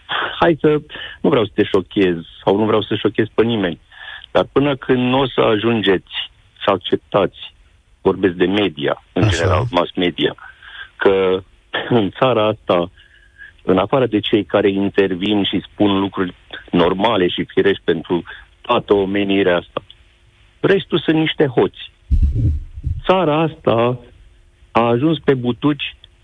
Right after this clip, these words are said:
Speaker 1: din cauza faptului că sunt foarte mulți hoți care trăiesc în ea. Și fac asta pentru că le merge. Pentru că cei puțini care sunt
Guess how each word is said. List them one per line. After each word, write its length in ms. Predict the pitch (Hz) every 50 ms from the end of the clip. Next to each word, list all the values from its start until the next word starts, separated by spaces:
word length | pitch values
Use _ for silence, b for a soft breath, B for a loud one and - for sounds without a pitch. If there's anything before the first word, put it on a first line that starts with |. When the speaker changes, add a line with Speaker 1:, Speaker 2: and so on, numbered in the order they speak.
| _
Speaker 1:
din 160 | - 147 139 139
cauza 380 | - 156 147 147 139 143 131 -
faptului 440 | - 151 147 - - 143 139 135 135
că 120 | - 135
sunt 220 | 131 - 135 135 127
foarte 280 | - 131 135 131 - 131
mulți 280 | 135 131 131 123 - - -
hoți 240 | 123 135 127 - - - - _
care 280 | - - - 82 87 85
trăiesc 440 | - - 80 78 76 69 - - -
în 80 | -
ea. 180 | - - - - - - - _ _ _ _ _ _ _ _ _ _ _ _ _ _ - _ _ _ _ _
Și 500 | - - - - 143 160 180 185 180 - - - - - - _ _ _ _ _ _ _ _
fac 360 | - - - 147 165 - -
asta 280 | 151 147 143 - - 135
pentru 280 | - 147 147 135 139 131
că 120 | - 143
le 140 | 139 139 131
merge. 500 | 131 127 123 117 - 160 156 160 156 - _ _ _ _ _ _ _ _ _ _
Pentru 300 | _ 110 107 101 - 101
că 320 | - - 110 107 104 101 101 - - B B B B B B B B B _ _ _ _ _ _ _ _ _ _ _
cei 300 | _ - - 151 147 143
puțini 500 | - - 123 - - - 135 104 104 -
care 320 | - 104 92 98 92 - -
sunt 300 | 107 98 95 92 -